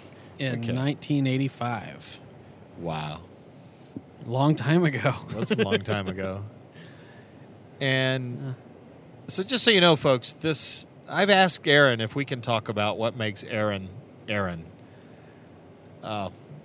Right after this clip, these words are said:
Speaker 2: and all of that's not easy. It, hmm.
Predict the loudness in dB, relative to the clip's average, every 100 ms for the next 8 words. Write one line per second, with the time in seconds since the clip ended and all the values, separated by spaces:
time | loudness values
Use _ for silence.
0 | -20 -14 -10 -10 -12 -16 -20 -20 -20 -20
1 | -20 -20 -20 -20 -20 -4 2 4 6 6
2 | 4 4 2 4 2 -2 -4 -8 -10 -14
3 | -14 -14 -14 -14 -16 -20 -20 -20 -20 -20
4 | -20 -20 -20 -20 -20 -20 -20 -20 -20 -20
5 | -20 -20 -20 -20 -20 -20 -20 -20 -20 -20
6 | -20 -14 -8 -8